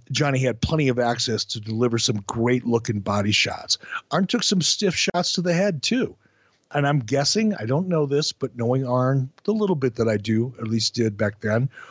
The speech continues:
when they were back in a corner and Johnny was firing away and tagging him, I'm almost certain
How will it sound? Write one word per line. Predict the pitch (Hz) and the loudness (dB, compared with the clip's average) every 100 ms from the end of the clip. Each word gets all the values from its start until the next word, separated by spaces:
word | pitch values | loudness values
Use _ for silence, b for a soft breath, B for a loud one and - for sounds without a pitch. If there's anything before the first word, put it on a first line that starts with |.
| B B B - | B B B -4
when | 123 | 0
they | 139 | 2
were | 170 | 2
back | 156 165 160 | 2 0 0
in | 160 | 0
a | |
corner | 139 - 147 156 165 | -2 0 0 2 0
and | 160 131 | 0 -2
Johnny | 120 131 151 | 0 0 2
was | 156 147 | 0 0
firing | - 147 147 151 151 | -2 -2 0 0 0
away | 139 139 147 | 0 0 0
and | 160 135 | 0 0
tagging | 131 135 156 | 0 0 0
him, | 160 175 B B - | 0 -2 B B -6
I'm | 143 | -2
almost | 151 165 156 - | 0 2 0 0
certain | 151 170 147 123 | 0 -2 -2 -4